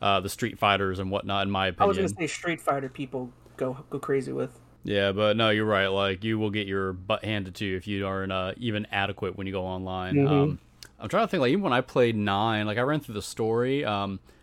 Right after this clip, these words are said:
Speaker 1: but I had a lot of buddies that we would sneak away at work and play in the lobby a lot, <laughs> so we had to play against each
Speaker 2: Yeah.
Speaker 1: other a fair amount, and that was fun. I mean, I, I think, I don't know if it was that point in my life or just kinda where I'm at right now, but I'm kind of in the same boat. I'm not nearly as competitive as I used to be, at least not with games. I don't have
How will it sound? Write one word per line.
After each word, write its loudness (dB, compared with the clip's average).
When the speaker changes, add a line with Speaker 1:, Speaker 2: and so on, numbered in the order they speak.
Speaker 1:
but -2
I 4
had 4
a 4
lot 6
of 2
buddies 0
that 0
we -4
would -4
sneak -6
away 2
at 0
work -2
and -8
play -2
in -4
the -4
lobby 0
a -2
lot, -4
<laughs> -4
so 6
we 2
had 8
to 0
play 4
against 0
each 4
Speaker 2:
Yeah. 4
Speaker 1:
other 2
a -2
fair -2
amount, 0
and -2
that 2
was 2
fun. -6
I -6
mean, 0
I, 2
I 0
think, 6
I 6
don't 6
know 4
if -2
it -2
was -2
that 0
point -2
in -6
my -4
life 4
or -2
just -8
kinda -4
where 0
I'm -2
at -2
right -2
now, -2
but -4
I'm 2
kind 4
of 2
in 0
the -2
same 0
boat. 2
I'm 0
not 0
nearly 0
as -2
competitive -2
as -4
I 0
used -2
to -6
be, 0
at 0
least -2
not -2
with -6
games. -2
I -2
don't -2
have -8